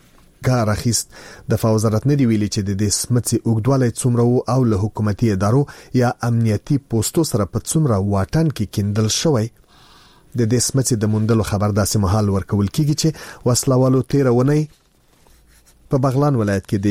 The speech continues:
یوې سمڅې له کیندلو وروسته د امنیتي ځواکونو یوې پوستې ته لاره وکړه او په پوسته کې میشت عسکري ووژل. طالبانو تر اوسه د دفاع وزارت د ادعا په اړه څه نه دي ویلي. له ازادۍ راډیو خبرونه اورئ.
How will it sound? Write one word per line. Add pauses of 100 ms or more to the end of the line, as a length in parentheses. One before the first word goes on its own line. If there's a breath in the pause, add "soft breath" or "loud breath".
یوې (100)
سمڅې
له
کیندلو
وروسته (320 loud breath)
د
امنیتي
ځواکونو
یوې
پوستې (100)
ته
لاره
وکړه
او
په (100)
پوسته
کې (120)
میشت
عسکري
ووژل. (380 loud breath)
طالبانو (100)
تر
اوسه (280)
د (160)
دفاع
وزارت
د
ادعا
په
اړه
څه
نه
دي
ویلي. (460 soft breath)
له
ازادۍ (100)
راډیو
خبرونه
اورئ.